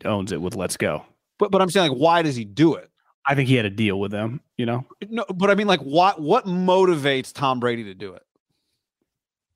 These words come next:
Speaker 1: Clearly might like talking a little bit. Maybe he's
Speaker 2: Yeah,
Speaker 1: friends
Speaker 2: just
Speaker 1: with
Speaker 2: a
Speaker 1: Jim.
Speaker 2: chan-, a chance
Speaker 1: Yeah.
Speaker 2: to, you know, branch out a little, helps out the media empire a little bit,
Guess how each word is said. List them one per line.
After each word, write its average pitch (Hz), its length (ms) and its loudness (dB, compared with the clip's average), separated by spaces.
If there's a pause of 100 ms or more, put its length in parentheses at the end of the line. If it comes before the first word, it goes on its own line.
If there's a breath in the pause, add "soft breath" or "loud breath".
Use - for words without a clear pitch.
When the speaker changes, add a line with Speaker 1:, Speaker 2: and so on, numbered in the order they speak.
(540)
Speaker 1:
Clearly 151 320 4
might 131 260 2
like 131 240 0
talking 135 320 0
a 143 80 4
little 143 160 2
bit. 156 320 0
Maybe 127 180 0
he's 127 100 0
Speaker 2:
Yeah, 453 80 4
Speaker 1:
friends 135 160 2
Speaker 2:
just 143 120 0
Speaker 1:
with - 40 -4
Speaker 2:
a - 20 -4
Speaker 1:
Jim. 156 240 4
Speaker 2:
chan-, 202 140 -4 (180)
a 165 60 -12
chance 208 420 -6
Speaker 1:
Yeah. 185 60 0 (140)
Speaker 2:
to, 165 40 -10 (500)
you 170 120 -2
know, 151 200 2
branch 143 440 -2
out 170 200 4
a 175 40 2
little, 175 380 -4 (160)
helps 165 320 -4
out 165 160 2
the 170 80 -4
media 156 360 0
empire 151 360 -2
a 151 40 -2
little 147 200 -6
bit, 147 300 -8